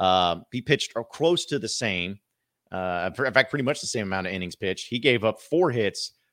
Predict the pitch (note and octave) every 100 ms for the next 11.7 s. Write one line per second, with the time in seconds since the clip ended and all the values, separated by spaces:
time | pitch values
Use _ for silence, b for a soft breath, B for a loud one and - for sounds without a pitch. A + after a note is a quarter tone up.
0 | _ - D3+ G#3 A3 B2+ G2+ D#2+ D#2+ D2
1 | D2 E2 - - A#2 A#2+ A2 - F#3+ F#3
2 | B2 A2+ G#2+ - A3 D#3 G#2+ E2+ D#2 C#2+
3 | D#2+ - _ _ _ _ - G2+ G2+ G2+
4 | G2+ B2 B2 - B2 A2 F2+ - C#3 C#3
5 | A2 G2+ - _ _ - G2+ F#2+ G2 F#2+
6 | F2 E2 - G2+ C#2 - _ _ - F#2
7 | G#2+ A#2+ G2+ - A2+ A#2 A2+ G#2 G2+ G#2
8 | A#2 G#2 A#2 A2+ G#2+ - G#2 G#2+ F#2 F2+
9 | F2+ F2 F#2 F2+ F#2+ F2+ F2 E2+ D#2+ -
10 | F#2 D#2+ F2+ E2 D#2 E2+ D2+ F#2+ D2+ C#2+
11 | D#2 C#2+ C#2 D2+ - G#2+